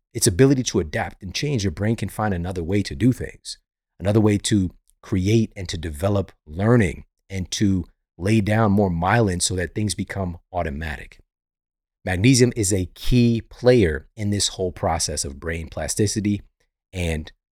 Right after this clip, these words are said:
cognitive function. Right now, you can get access to something that I had today before the show.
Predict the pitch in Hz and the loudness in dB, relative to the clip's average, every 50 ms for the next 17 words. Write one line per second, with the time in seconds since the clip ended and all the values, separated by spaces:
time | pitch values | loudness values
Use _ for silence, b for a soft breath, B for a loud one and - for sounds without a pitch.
0 | _ - - 101 85 80 80 73 71 - 87 73 69 - - 69 - - _ _ | _ -6 -2 -2 -2 -2 -2 -6 -8 -8 -8 -8 -8 -8 -10 -12 -12 -16 _ _
1 | _ _ _ _ _ _ _ _ _ _ _ - 107 123 127 123 117 117 120 117 | _ _ _ _ _ _ _ _ _ _ _ 0 2 2 4 4 4 4 2 0
2 | 117 120 120 - _ _ _ _ _ 92 110 120 - - 117 104 104 101 98 98 | -2 -4 -6 -10 _ _ _ _ _ 0 0 0 2 0 0 2 2 2 2 2
3 | 98 - - 98 92 - - - 98 90 - - 110 - 101 95 85 87 90 95 | 0 0 -2 -2 -2 -4 -4 -2 -2 0 0 0 0 0 -2 -2 -2 0 0 0
4 | 98 98 104 110 - - 110 87 113 110 117 123 110 117 110 - 123 117 117 120 | 0 0 0 -2 -2 -4 -4 0 4 4 4 4 4 2 0 2 2 2 4 2
5 | - - 110 104 98 98 113 | 2 2 2 2 2 2 0